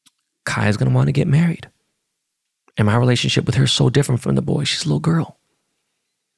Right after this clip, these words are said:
And I thought about it. I, you know, I really thought about it. Like, you know, I'm like, "Damn," I thought about when I got married and I had to ask,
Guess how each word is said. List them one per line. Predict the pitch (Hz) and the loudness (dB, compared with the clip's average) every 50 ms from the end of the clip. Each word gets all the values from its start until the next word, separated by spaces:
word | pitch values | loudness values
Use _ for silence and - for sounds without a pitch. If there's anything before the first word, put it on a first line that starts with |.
| _ _ _ _ _ _ _ _ _ _ _ _ _ _ _ _ _ _ _ _ _ _ | _ _ _ _ _ _ _ _ _ _ _ _ _ _ _ _ _ _ _ _ _ _
And | - 117 | -2 0
I | 107 | 0
thought | - - 131 170 170 | 2 2 0 0 0
about | 139 135 123 180 | 0 -2 -2 -2
it. | - - | 0 -2
I, | 175 - - | -2 -2 0
you | 240 269 | -2 0
know, | 294 | 0
I | 294 | 0
really | 302 320 294 | 0 0 0
thought | - - 285 302 302 | 0 0 -2 -2 -2
about | 285 262 196 - | 0 0 0 0
it. | - | 0
Like, | 156 - | -2 -2
you | - 202 | -2 -2
know, | 214 214 - _ _ _ _ _ | -2 -2 -4 _ _ _ _ _
I'm | 190 190 | -2 0
like, | 190 185 - _ | 0 0 -2 _
"Damn," | - 190 196 175 135 | -2 0 2 2 0
I | 117 | 0
thought | - 147 139 | 2 2 2
about | 139 - 151 147 - - | 2 2 2 0 0 2
when | 120 110 110 | 2 2 2
I | 117 123 | 2 2
got | 127 139 - | 2 2 2
married | - 127 123 127 127 127 | 2 2 4 2 2 0
and | - - | 0 0
I | 127 | 0
had | 117 120 120 | 0 0 0
to | 131 | 0
ask, | 127 113 107 110 | 0 0 0 -2